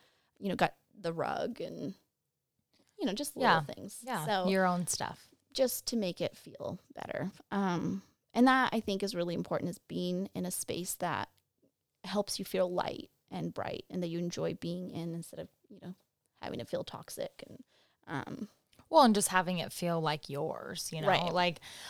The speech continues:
Speaker 2: I always look at, um, those, like, now that the viaduct is down in Seattle.
Speaker 1: Oh, so weird.
Speaker 2: I know, it's so weird. But I look at all those condos and stuff, right? And I think in my mind, if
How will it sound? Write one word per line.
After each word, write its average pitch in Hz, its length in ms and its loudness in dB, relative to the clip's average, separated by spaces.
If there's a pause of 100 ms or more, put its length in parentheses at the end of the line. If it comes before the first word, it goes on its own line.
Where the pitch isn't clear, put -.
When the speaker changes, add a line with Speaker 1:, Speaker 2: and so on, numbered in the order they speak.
(160)
Speaker 2:
I 190 180 6
always 185 340 4
look 170 180 0
at, 143 240 4
um, 104 440 0 (880)
those, 190 180 4
like, 170 180 0 (140)
now 190 280 10
that 165 100 0
the 165 80 2
viaduct 151 560 2
is 170 220 -2
down 143 340 0
in 156 120 -2
Seattle. 139 460 4
Speaker 1:
Oh, 190 300 0
so - 220 -6 (140)
weird. 269 140 -12 (320)
Speaker 2:
I 180 120 2
know, 170 140 -2
it's - 80 -2
so - 160 2
weird. - 240 -4 (180)
But 208 100 8
I 185 80 10
look 185 260 6
at 220 80 6
all 170 140 8
those 151 500 6 (140)
condos 185 600 4
and 156 160 0
stuff, - 360 2
right? 165 280 2 (200)
And 220 120 6
I 220 100 8
think 359 320 0
in 208 80 4
my 139 140 4
mind, 170 520 2 (640)
if - 160 -2